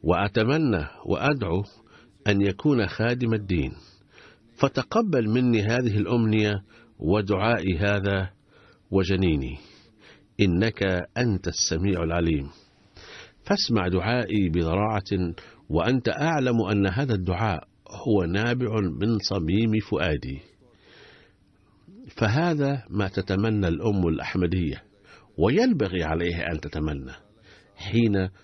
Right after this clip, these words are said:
تقدم ابنها في نظام وقف نوم، ويشاركها في ذلك زوجها أيضًا.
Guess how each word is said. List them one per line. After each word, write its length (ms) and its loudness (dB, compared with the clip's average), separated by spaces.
تقدم 500 -2
ابنها 400 -2
في 160 -2
نظام 580 0
وقف 260 -6
نوم، 200 -2
ويشاركها 880 0
في 180 -2
ذلك 400 0
زوجها 600 -4
أيضًا. 280 -6